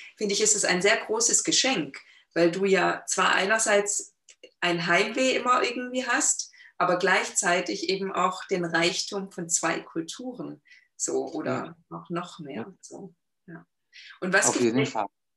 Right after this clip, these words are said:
Speaker 1: ja. Was, was gefällt dir an Wien besonders gut? Also bestimmt ganz viele Sachen, aber gibt es etwas, was
Speaker 2: <laughs>
Speaker 1: dir besonders gut gefällt?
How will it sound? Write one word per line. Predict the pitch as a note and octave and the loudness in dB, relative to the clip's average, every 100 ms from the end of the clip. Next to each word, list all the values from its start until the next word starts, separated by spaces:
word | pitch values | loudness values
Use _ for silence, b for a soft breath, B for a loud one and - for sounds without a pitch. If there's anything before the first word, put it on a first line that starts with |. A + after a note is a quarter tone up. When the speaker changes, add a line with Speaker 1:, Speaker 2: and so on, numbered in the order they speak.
| _ - | _ -12
Speaker 1:
ja. | F3+ - B B B | -12 -12 B B B
Was, | F#3+ A3 - | 0 2 4
was | A#3 B3 | 2 2
gefällt | C4 - A3 G#3+ | -2 2 2 4
dir | A#3 - | 2 0
an | F3 E3 D#3+ | -2 -4 -4
Wien | G3+ B3+ C#4 | 0 0 0
besonders | F#3 E3 D#3 E3 G3 B3 C4+ - | 0 2 2 0 0 0 0 -2
gut? | D4 G#4+ C#5 - | 0 0 2 2
Also | F3 F#3 | 4 2
bestimmt | F#3+ - B3 B3 | 2 2 0 0
ganz | - F3 E3+ - | 0 2 0 0
viele | G3 G#3 A#3+ | -2 0 2
Sachen, | B3+ C#4+ - F#4+ | 2 2 0 -2
aber | - G3+ G3 | 2 4 4
gibt | A#3 - | 0 -4
es | B3+ | -2
etwas, | G#3 G3+ G#3 G3 - | -2 -2 -2 -2 -2
was | - | -4
Speaker 2:
<laughs> | D3+ | -4
Speaker 1:
dir | E3+ | -4
besonders | E3 E3 - A3 C4 C4+ B3+ | -2 -2 -2 -2 0 -2 -2
gut | - D#4+ - | -4 -8 -10
gefällt? | B3+ - C4 | -12 -12 -12